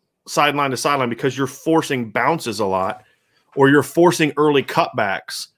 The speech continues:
that plays right into their hands, 'cause then they can just run to the ball.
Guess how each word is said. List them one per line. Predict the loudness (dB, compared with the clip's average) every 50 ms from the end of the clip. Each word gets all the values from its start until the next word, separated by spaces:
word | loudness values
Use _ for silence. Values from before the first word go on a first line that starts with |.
| _ _ _ _ _ _
that | -2 -2 -2 0
plays | 0 2 2 2 2
right | 2 2 2 2 2
into | 0 -2 -4 -2
their | -2 -2 -2
hands, | -2 -4 -4 -6 -6 -8 -12 -16 -14
'cause | -10 -10 -6 -4
then | -4 -2 -2
they | -2 -2
can | -4 -6
just | -6 -6 -8 -8 -14 -18
run | -18 -16 -4 -2 0 0 0
to | -2
the | -4 -6
ball. | -6 -8 -8 -10 -14 -16